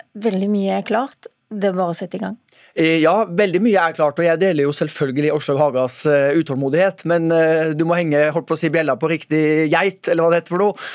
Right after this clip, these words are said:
Speaker 2: fordi nå har vi altså hatt, eh, åtte år med borgerlig regjering, og det har skjedd veldig lite på havvindsatsinga etter at Stoltenberg-regjeringen la fram, eh, loven som gjorde dette mulig i to tusen og ti, og jeg tror jeg kan si at det har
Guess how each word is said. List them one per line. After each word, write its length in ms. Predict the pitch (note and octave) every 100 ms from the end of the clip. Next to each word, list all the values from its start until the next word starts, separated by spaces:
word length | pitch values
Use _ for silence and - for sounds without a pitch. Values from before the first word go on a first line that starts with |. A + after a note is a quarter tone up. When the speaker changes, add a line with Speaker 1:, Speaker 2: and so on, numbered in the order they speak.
| -
Speaker 2:
fordi 340 | - E3 D#3+ D#3+
nå 100 | E3+
har 120 | D#3
vi 80 | D#3+
altså 260 | F3+ D3 D#3+
hatt, 200 | D3+ -
eh, 120 | D#3+
åtte 300 | E3+ D#3+ -
år 160 | D3 D3
med 240 | D#3 D3+
borgerlig 360 | E3 D#3 C3 C#3+
regjering, 340 | D3 B2+ D#3+
og 80 | D3+
det 80 | D3+
har 100 | D#3
skjedd 240 | - D#3 D3 D3 D3
veldig 340 | G3 C3 D#3
lite 240 | F#3 F3
på 140 | - D3+
havvindsatsinga 760 | D3 B2 B2 C#3 - C#3 D3+ D3+
etter 260 | D#3 - C3+
at 80 | -
Stoltenberg-regjeringen 1200 | - D3 B2+ - B2+ C3 B2+ C3+ B2+ C#3+ F3 E3 - - -
la 160 | D#3+ D#3+
fram, 460 | - A#2+ B2 C3 C3+
eh, 340 | C3 C3+ C3+
loven 420 | D3 B2+ B2 D3
som 180 | D3 D3+
gjorde 240 | D#3+ B2 C#3
dette 260 | C3+ C3+ C#3+
mulig 340 | D3+ A#2+ D3
i 40 | D3
to 140 | C#3
tusen 340 | C3+ B2+ C#3 C3+
og 240 | C#3+ C#3+
ti, 280 | F3+ G3+ F3 - - -
og 240 | - D3+ D3
jeg 140 | D3+
tror 140 | D3 D3+
jeg 80 | D3+
kan 140 | G3
si 120 | D3+
at 120 | C3
det 80 |
har 40 | D3